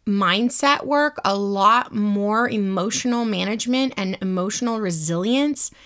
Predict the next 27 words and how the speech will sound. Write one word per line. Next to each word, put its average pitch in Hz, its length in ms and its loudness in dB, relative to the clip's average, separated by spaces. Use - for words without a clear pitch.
And 220 300 4
there's 233 520 0
some 254 220 0
circumstantial 254 800 0
changes 220 800 0
that 220 140 -4
you 262 420 2
can 359 480 -2
make 359 480 0
to 277 100 -2
take 240 360 -6
the 285 100 -2
pressure 208 640 -4
off 180 320 2
your 247 160 -2
business. 294 720 -2
I 247 100 0
almost 320 460 0
feel 240 200 2
like 208 360 2
there's 196 240 -2
this 190 180 -4
belief 196 840 -4
in 202 280 -2
the 190 100 -4
entrepreneurial 202 760 -2
world 208 460 2